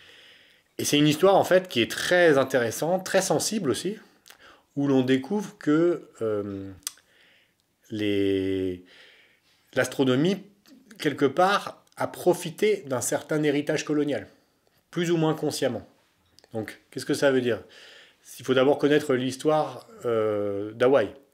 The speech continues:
Euh, Hawaï, c'était une monarchie constitutionnelle souveraine, indépendante, au dix-neuvième siècle,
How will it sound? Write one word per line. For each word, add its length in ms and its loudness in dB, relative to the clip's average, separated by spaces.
Euh, 160 4
Hawaï, 560 4
c'était 500 0
une 240 -4
monarchie 540 0
constitutionnelle 960 -4
souveraine, 600 -4
indépendante, 760 -2
au 80 -8
dix-neuvième 380 -2
siècle, 300 -6